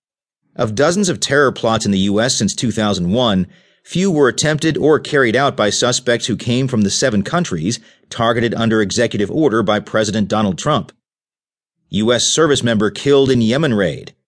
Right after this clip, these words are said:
A U S service member was killed and several were wounded in a raid Saturday against al-Qaeda militants in Yemen that marked the first commando operation authorized by President Donald Trump.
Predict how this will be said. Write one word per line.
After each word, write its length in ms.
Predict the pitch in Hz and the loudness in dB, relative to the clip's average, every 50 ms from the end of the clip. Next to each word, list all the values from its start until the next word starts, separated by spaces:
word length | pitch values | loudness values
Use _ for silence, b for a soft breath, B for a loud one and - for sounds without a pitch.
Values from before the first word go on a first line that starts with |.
| _ _ _ _ _ _ _ _ _ _ _ - | _ _ _ _ _ _ _ _ _ _ _ -6
A 80 | - 95 | -2 0
U 260 | 90 98 117 120 120 | 0 2 2 4 4
S 140 | 120 110 - | 2 2 0
service 400 | - - 135 135 123 120 110 - | 0 2 2 2 2 2 0 0
member 240 | 123 120 110 110 95 | 0 0 2 2 2
was 160 | 98 - - | 0 -2 -2
killed 420 | - - 160 147 123 117 117 113 | -2 0 2 4 4 4 2 2
and 220 | 117 117 113 107 - | 0 0 0 0 0
several 420 | - - 170 170 170 151 156 135 | 0 0 0 0 2 0 0 2
were 180 | 127 123 117 104 | 2 2 2 2
wounded 400 | 101 131 180 190 139 110 101 90 | 2 2 2 2 2 2 0 0
in 120 | 101 98 | 0 0
a 40 | 95 | 0
raid 380 | 85 90 123 160 175 165 127 | 0 0 2 2 2 2 2
Saturday 600 | 98 - - 117 101 92 92 87 87 95 110 123 | 0 0 0 0 0 0 0 0 0 2 2 2
against 360 | 107 120 104 120 117 110 - - - | 0 0 0 -2 -2 -2 -4 -4 -2
al-Qaeda 520 | 117 120 120 117 - - 131 131 127 120 | 0 0 -2 -2 -4 -2 -2 0 0 0
militants 460 | 107 117 143 160 151 - - 139 135 | 0 2 2 2 0 0 -2 -4 -2
in 140 | 139 123 113 | 0 0 0
Yemen 420 | 104 113 143 165 139 95 71 65 - b b b b b b | 2 2 0 0 0 -2 -4 -6 -12 b b b b b b
that 140 | - 85 82 | -4 -2 0
marked 420 | 92 101 107 107 107 - - - | 0 2 2 2 0 -2 -4 -8
the 80 | 101 92 | -8 -6
first 400 | - - 139 143 143 135 - - | -4 0 0 0 0 0 -4 -4
commando 460 | - 113 107 117 131 135 127 127 117 | -2 0 0 0 0 0 2 2 2
operation 520 | 117 117 - - 110 117 120 - - 123 | 2 0 0 0 0 0 2 0 0 -2
authorized 720 | - 135 156 156 131 110 90 87 87 90 92 104 113 104 98 | 0 0 0 0 0 0 0 0 0 0 0 0 -2 -2 -2
by 140 | 87 107 110 | -2 -2 -2
President 500 | - - - 107 107 107 110 127 117 82 | -2 -2 -2 -2 -2 -2 -2 -4 -2 -2
Donald 320 | 117 110 117 139 131 131 | -2 0 0 0 -2 -4
Trump. 320 | - - 123 - 98 - | -2 -2 -2 -2 -4 -8